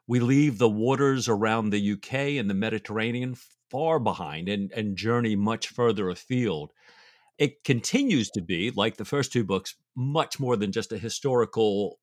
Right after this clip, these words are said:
naval fiction novel. And Surprise dives even deeper into the lives of our characters on shore and at sea, but with a quicker pace and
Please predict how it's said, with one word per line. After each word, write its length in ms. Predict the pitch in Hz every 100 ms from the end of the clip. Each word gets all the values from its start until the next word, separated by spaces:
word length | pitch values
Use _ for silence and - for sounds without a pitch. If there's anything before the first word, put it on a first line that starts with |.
| -
naval 520 | 110 113 120 104 98
fiction 500 | - 127 - 101 82
novel. 380 | 71 69 90 98 _ - - - _ -
And 380 | 120 123 127 120
Surprise 520 | 147 - 147 143 101
dives 380 | 127 123 131 - 165
even 360 | 156 139 113
deeper 460 | 113 131 131 85 73
into 260 | 98 92
the 100 | 85
lives 500 | 85 92 92 95 82 -
of 260 | 104 95 82 -
our 320 | 95 92 90 _
characters 600 | - 120 98 - 87 80 -
on 160 | 110 98
shore 480 | - 160 147 135 - _ -
and 360 | 147 156 151 -
at 240 | 123 127 -
sea, 640 | - 220 208 113 92 98 _ _ _ -
but 340 | 117 156 156 _ _ _ -
with 200 | 160 160
a 60 |
quicker 340 | - 202 180 156
pace 420 | 165 170 160 139
and 320 | 117 120